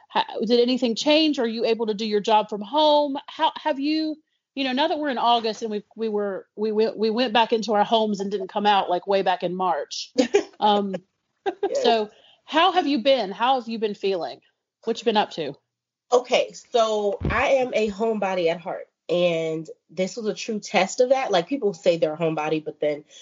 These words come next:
Speaker 3: quarantine happened and they're like, "No, just kidding. I'm not a homebody. I wanna be outside." Not
Speaker 2: <laughs>
Speaker 3: me.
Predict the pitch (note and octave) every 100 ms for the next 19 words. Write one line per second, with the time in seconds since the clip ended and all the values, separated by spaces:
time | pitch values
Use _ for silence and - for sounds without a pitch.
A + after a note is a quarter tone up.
0 | - _ - A3 G#3 G#3+ A#3 A3 G3+ F#3
1 | D#3+ D#3 D3+ D3 E3 C#3+ D#3 D#3 F#3 C3+
2 | C3 C3+ C3 D3+ C#3+ C#3+ C#3 B2+ C#3 C#3
3 | C#3+ C#3 - - - _ _ - B3+ B3
4 | F#4 - F#4+ F3+